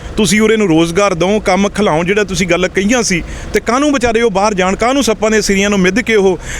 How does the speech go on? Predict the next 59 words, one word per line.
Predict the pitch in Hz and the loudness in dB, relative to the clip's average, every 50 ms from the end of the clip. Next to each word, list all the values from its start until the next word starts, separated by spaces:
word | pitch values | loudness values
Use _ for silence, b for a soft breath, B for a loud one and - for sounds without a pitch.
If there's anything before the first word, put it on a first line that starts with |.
| B | B
ਜਾ | 143 160 175 170 | -2 0 0 0
ਕੇ | 170 208 | 0 0
ਉੱਥੇ | 214 185 - - 214 | -2 -2 0 0 0
ਉਹਨਾਂ | 202 202 208 | 0 2 0
ਨੂੰ | 196 160 | 0 0
ਸ਼-, | - - - - | 0 -2 -2 -2
ਉਹਨਾਂ | 214 180 208 208 | 0 0 0 0
ਨੂੰ | 196 | 0
ਸ਼ੌਕ | - - 160 151 175 202 - | 0 0 0 0 0 2 0
ਆ | 269 | -2
ਕੋਈ | 269 269 277 | 0 0 -2
ਪਾਣੀ | 226 262 247 240 247 | 0 0 0 0 0
'ਚੋਂ | 196 254 254 | 0 0 0
ਲੰਘਣ | 233 247 254 262 262 254 | 0 2 0 0 0 0
ਦਾ, | 247 220 - B B B B B B - | -2 -2 -4 B B B B B B -2
ਕਰੰਟਾਂ | 220 220 208 196 226 220 | 0 0 0 0 0 0
'ਚੋਂ, | 220 - 214 208 | 0 0 0 0
ਬਿਜਲੀਆਂ | 160 175 208 226 233 247 240 233 | 0 0 0 2 2 2 2 2
'ਚੋਂ, | 220 - - 226 202 185 | 0 0 0 0 0 0
ਅਹ, | - - - - - - - 190 180 | -4 -8 -12 -12 -10 -6 -2 -2 -2
ਜ-, | 170 160 190 | -2 -2 -6
ਜਾਨਵਰਾਂ | - - 156 170 175 196 208 202 208 208 | -2 0 0 2 2 2 2 2 0 0
'ਚੋਂ, | 202 180 214 202 | 0 0 0 0
ਜੰਗਲਾਂ | 156 170 170 180 202 208 214 | 0 0 0 2 2 2 0
'ਚੋਂ? | - 208 208 196 202 - 135 - 196 | 0 0 -2 -2 -2 -6 -6 -4 -2
ਭਗਵੰਤ | 190 147 151 170 214 - 247 | 0 0 0 0 0 0 0
ਮਾਨ | 226 233 214 214 214 | 0 2 0 0 -2
ਕਿਉਂਕਿ | 196 - 220 214 - 214 196 - | 0 -2 -2 -2 -2 -6 -6 -2
ਕਿਸੇ | 220 247 - - 285 | -2 -2 0 0 0
ਨੂੰ | 262 262 247 | 0 0 0
ਕੋਈ | 254 233 | 0 0
ਨੌਕਰੀ | 202 202 196 - 220 208 208 | 0 0 0 0 -2 0 0
ਨਹੀਂ | 202 202 | 0 2
ਦੇ | 190 196 175 | 2 0 0
ਸਕਿਆ, | - - 185 - 190 190 | 0 -2 -2 -2 -2 -2
ਕਿਸੇ | - 233 208 - 247 240 233 | 0 -2 -2 0 0 0 2
ਨੂੰ | 226 190 156 151 196 233 220 | 2 2 2 2 2 2 2
ਕੋਈ | - 226 208 | 2 2 2
ਰੋਜ਼ਗਾਰ | 180 185 196 175 170 208 196 | 2 2 2 0 0 -2 0
ਨਹੀਂ | 196 202 190 | 0 0 0
ਦੇ | 175 185 175 | 2 0 0
ਸਕਿਆ, | - 202 170 196 196 180 - B B B B | 0 -2 0 0 0 0 -2 B B B B
ਇਸ | - 240 226 - | 0 0 0 0
ਕਰਕੇ | - 262 254 - 262 | 0 -2 -2 0 0
ਉਹ | 269 262 | 0 2
ਲੋਕ | 233 233 233 220 | 2 2 2 2
ਜਾ | 202 220 208 226 | 2 2 2 2
ਰਹੇ | 254 277 | 2 2
ਆ। | 277 269 269 - - - - - - - - - - - | 0 0 -2 -4 -10 -10 -10 -10 -10 -10 -8 -8 -4 -2
ਸ਼ਰਮ | - 185 190 214 226 | 0 2 2 2 0
ਤਾਂ | 226 247 233 | 2 2 2
ਇਸ | 247 214 214 | 2 0 0
ਗੱਲ | 214 254 254 | 0 0 0
ਦੀ | 254 269 | 2 0
ਆਉਣੀ | 254 247 240 240 | 0 2 0 0
ਚਾਹੀਦੀ | 220 - 220 226 208 220 220 | 0 0 0 0 2 2 0
ਹੈ | 202 | 2
ਸਰਕਾਰ | 175 190 160 - 160 151 143 | 0 -2 0 2 0 2 2
ਨੂੰ। | 139 135 123 | 0 -2 -2